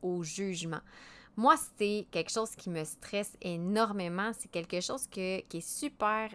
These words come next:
euh, important pour moi, qui fait des fois même que, au contraire, je peux me mettre beaucoup trop de pression, puis ça peut des fois devenir même un peu malsain. Mais la peur de ne pas être à la hauteur, hein, la peur de, de, de, de, de,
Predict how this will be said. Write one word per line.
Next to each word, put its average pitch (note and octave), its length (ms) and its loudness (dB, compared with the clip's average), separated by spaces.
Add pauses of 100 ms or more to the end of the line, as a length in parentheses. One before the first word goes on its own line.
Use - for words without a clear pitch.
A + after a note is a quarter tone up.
(100)
euh, D#3+ 380 -6 (260)
important G#3 540 0
pour F3 220 -8
moi, F#3 340 2
qui - 140 -16
fait G#3+ 100 0
des G3 100 0
fois G#3 120 0
même G#3 160 0
que, E3 240 0
au - 120 -8
contraire, F3+ 380 0
je - 100 -10
peux F3+ 280 -4 (100)
me E3+ 240 -4
mettre F#3 200 -2
beaucoup G3 260 -8
trop - 160 -2
de A3+ 60 -12
pression, F#3 540 -2
puis - 120 -12
ça A3+ 100 0
peut A#3+ 140 0
des G3+ 100 4
fois G#3+ 140 2
devenir F3+ 260 2
même F3+ 220 0
un D#3+ 80 0
peu G3+ 140 -4
malsain. E3 500 2 (800)
Mais G#3 320 4 (500)
la G3+ 260 8 (120)
peur B3+ 320 6
de F#3+ 80 2
ne E3 140 0
pas E3+ 200 2
être F#3 240 0
à E3 60 -2
la D#3 160 2
hauteur, D#3+ 420 0
hein, E3+ 220 0
la E3 180 4 (120)
peur A3 440 6
de, D3+ 220 0 (1040)
de, F3+ 200 4
de, F3 120 4
de, E3 180 4
de, D#3 400 0